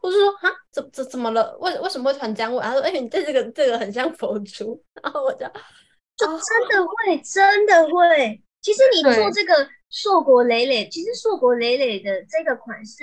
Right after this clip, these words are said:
Speaker 2: 一开始是没有下面那颗小苹果的。然后我那时候看到，我就觉得我自己有一点点没有那么喜欢这样，虽然我觉得渐层很好看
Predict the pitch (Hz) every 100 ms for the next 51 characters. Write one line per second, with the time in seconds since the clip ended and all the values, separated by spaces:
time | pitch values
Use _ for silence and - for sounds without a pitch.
0 | - 339 - 302 302 202 156 285 254 208
1 | 233 208 214 254 247 247 247 247 233 -
2 | - - 185 185 - _ _ _ _ _
3 | _ _ _ - 233 370 302 220 330 359
4 | 240 254 330 285 269 226 320 330 _ _
5 | _ - 220 226 196 196 339 226 170 170
6 | 226 277 214 208 196 208 220 233 285 277
7 | 247 208 - _ - 196 185 180 - 427
8 | 415 240 220 254 277 294 202 208 226 254
9 | - - 214